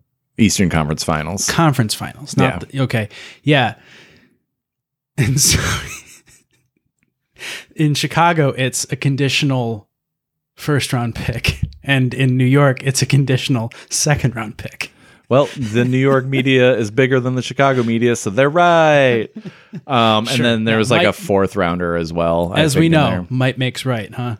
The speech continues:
Speaker 1: Uh, that's why the New York Post is a great newspaper,
Speaker 2: <laughs>
Speaker 1: and everybody should read it.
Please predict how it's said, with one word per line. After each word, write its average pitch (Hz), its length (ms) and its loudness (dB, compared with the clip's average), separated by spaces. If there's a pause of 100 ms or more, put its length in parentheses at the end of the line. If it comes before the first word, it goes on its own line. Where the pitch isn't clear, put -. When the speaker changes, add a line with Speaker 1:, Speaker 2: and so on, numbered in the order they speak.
(120)
Speaker 1:
Uh, 90 460 0
that's 101 340 0
why 107 200 4
the 92 120 0
New 107 120 2
York 110 260 0
Post 127 340 0
is 95 140 -2
a 117 60 2
great 104 560 -2
newspaper, 131 600 -2
Speaker 2:
<laughs> - 0 -
Speaker 1:
and 170 80 2
everybody 123 520 2
should 120 200 -4
read 131 220 2
it. - 240 0